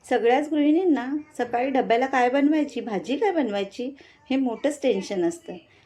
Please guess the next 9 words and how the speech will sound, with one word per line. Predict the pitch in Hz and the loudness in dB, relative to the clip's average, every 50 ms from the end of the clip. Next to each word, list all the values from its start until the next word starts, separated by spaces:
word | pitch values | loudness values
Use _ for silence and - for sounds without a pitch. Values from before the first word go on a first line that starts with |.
| _ - | _ -6
आज | - 214 240 254 254 302 | -4 -2 -2 -2 -2 -4
मी | 302 | -2
तुम्हाला | 294 311 294 285 269 247 240 233 | 0 0 0 2 2 2 0 0
त्यासाठी | 226 233 226 240 254 - 294 277 285 - 220 | 0 0 -2 -2 -2 -2 -4 -6 -4 -6 -8
मस्त | 220 226 240 262 254 - - | -6 -4 -6 -6 -6 -2 -4
फ्लावर | 302 294 294 214 190 180 208 269 | -4 -2 0 -2 -2 0 -2 -2
मटर | 381 349 302 - - 202 202 190 | 0 0 0 0 0 -2 -2 -2
आणि | 196 196 208 233 294 285 - _ - - _ _ - - | -4 -4 -4 -4 -6 -6 -8 _ -20 -20 _ _ -6 -2
बटाट्याची | 208 202 202 226 247 302 294 294 - 269 | -2 -2 0 0 -2 0 -2 -2 -4 -10